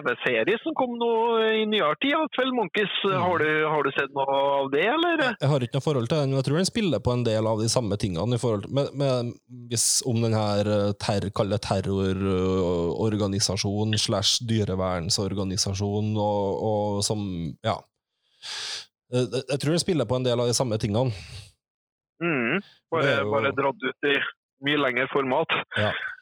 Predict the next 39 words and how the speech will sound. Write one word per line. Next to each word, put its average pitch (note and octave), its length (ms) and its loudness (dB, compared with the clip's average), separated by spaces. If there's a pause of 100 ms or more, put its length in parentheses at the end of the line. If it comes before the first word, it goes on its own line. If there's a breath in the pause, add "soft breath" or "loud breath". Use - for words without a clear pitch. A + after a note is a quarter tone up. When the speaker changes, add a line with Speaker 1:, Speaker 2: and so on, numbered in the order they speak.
(240 loud breath)
Speaker 2:
For - 100 -16
det C3 80 2
er A#2+ 60 2
jo A2+ 80 -2
et - 40 -16
poeng F#2+ 260 0
her G#2 200 2
at G2+ 100 -4
Brad G2 240 0
Pitt G2 260 -2
sin G2+ 280 0
karakter, G2 560 0
han G2+ 320 2
blander G#2 320 0
seg - 220 -2
jo F2 100 -4
inn F2+ 180 -2
sammen F2+ 360 -2
med F2 120 -2
en F#2 140 -2
sånn G2+ 180 -2
dyrevernsorganisasjon G2 1400 -2
som G2+ 280 0
etter F2+ 220 -2
hvert - 160 -6
blir E2+ 180 -4
litt E2 160 -6
sånn D#2 160 -4
mer F2+ 160 -2
tvil F2 240 -2
om, F#2+ 160 -4
om F#2+ 160 -2
faktisk F#2+ 400 -2
er F2+ 140 0
en F#2 140 -2
terrororganisasjon F#2 1000 -2
eller F#2 160 -4
ikke, - 240 -6
da. D2+ 140 -6